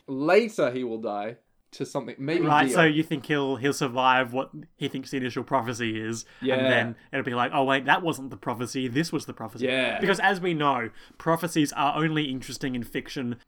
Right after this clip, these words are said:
Speaker 2: when everyone direly misconstrues their meaning.
Speaker 1: Indeed, indeed. Otherwise,
Speaker 2: That's
Speaker 1: it's
Speaker 2: what
Speaker 1: like
Speaker 2: Macbeth taught us.
Speaker 1: Yeah, otherwise it goes, "Okay, at twelve oh five P M I will die."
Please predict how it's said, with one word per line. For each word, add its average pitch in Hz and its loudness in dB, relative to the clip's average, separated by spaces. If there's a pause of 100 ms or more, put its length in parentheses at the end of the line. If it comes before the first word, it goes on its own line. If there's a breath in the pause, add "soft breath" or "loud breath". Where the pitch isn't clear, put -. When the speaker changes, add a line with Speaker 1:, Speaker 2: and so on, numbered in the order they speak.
Speaker 2:
when 147 -4
everyone 143 0 (200)
direly 131 4
misconstrues 123 -6
their 113 -6
meaning. 113 -8
Speaker 1:
Indeed, 113 -6 (220)
indeed. 110 -10 (180)
Otherwise, 143 4
Speaker 2:
That's 143 -6
Speaker 1:
it's 151 0
Speaker 2:
what 131 2
Speaker 1:
like 151 2
Speaker 2:
Macbeth 156 2
taught 107 -8
us. - -14
Speaker 1:
Yeah, 143 2
otherwise 139 4
it 123 -12
goes, 120 -2
"Okay, 139 -2
at 135 -4
twelve 196 -2
oh 185 0
five 156 -6
P 151 -4
M 123 -4
I 123 -4
will 113 -4
die." 107 -8